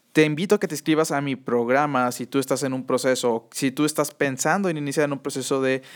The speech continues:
adelgazamiento, mejorando tu salud, mejorando desde la parte mental, porque te repito, no todo es alimentación y ejercicio. Es parte fundamental, pero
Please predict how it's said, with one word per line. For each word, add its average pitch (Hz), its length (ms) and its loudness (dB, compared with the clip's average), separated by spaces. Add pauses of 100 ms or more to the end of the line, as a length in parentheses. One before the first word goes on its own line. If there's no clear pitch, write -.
(140)
adelgazamiento, 131 760 0
mejorando 123 400 2
tu 127 100 -2
salud, 131 400 2
mejorando 131 340 -2
desde 131 100 -2
la 117 120 0
parte 131 280 -2
mental, 127 400 2
porque 135 240 -6
te 127 160 0
repito, 127 480 -4 (500)
no 147 500 0
todo 139 520 4
es 131 400 -2
alimentación 127 1040 0
y 131 340 2
ejercicio. 117 720 -4
Es 139 100 0
parte 160 300 2
fundamental, 131 680 -2
pero 127 280 0